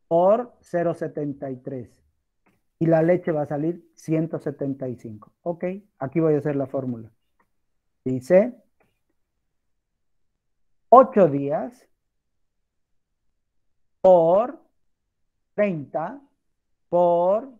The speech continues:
el factor me-, que es cero setenta y tres menor a uno y aquí es ciento setenta y cinco veinte.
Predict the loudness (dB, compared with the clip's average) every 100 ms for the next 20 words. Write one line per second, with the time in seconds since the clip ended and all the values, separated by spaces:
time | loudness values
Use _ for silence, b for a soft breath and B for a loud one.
0 | _ _ _ -12 -12 -10 -12 -12 -8 -4
1 | -4 -6 -14 _ _ _ -12 -10 -10 _
2 | -14 -14 -12 -10 -10 -12 -10 -10 -8 -10
3 | -8 -6 -4 -4 -4 -2 -2 -4 -8 -10
4 | -10 -6 -6 -6 -8 -6 -6 -6 -8 -12
5 | -10 -8 -8 -8 -6 -4 -4 -4 -8 -12
6 | -18